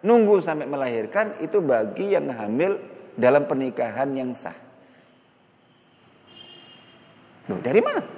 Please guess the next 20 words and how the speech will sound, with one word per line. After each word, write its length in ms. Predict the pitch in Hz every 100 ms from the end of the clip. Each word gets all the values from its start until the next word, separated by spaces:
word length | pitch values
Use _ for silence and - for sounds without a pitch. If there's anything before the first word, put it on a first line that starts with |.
| - - - - - - - - - - -
Ayatnya 320 | 196 247 254 277
kan 100 | 262
mengatakan, 380 | 240 233 254
"Wa 80 | 233
ulatul 300 | 247 247 240
ahmal." 340 | 269 233 113 87 - - - - - - - -
Tidak 160 | 226
ada 140 | 214 220
se-, 400 | - - 87 165
sebutkan 480 | 185 185 196 214 190 - - - -
wanita-wanita 680 | 160 175 185 190 185 170 180 156
hamil 320 | 160 175 180 151 - - - - - - - _ _ -
dari 180 | 156 170
pernikahan 480 | 185 180 175 170 175
yang 160 | 175
sah. 220 | 160 202 -
Dari 160 | 131 185
mana 220 | 381 277
tambahan 500 | 170 151 139 127 135
itu? 240 | 135 -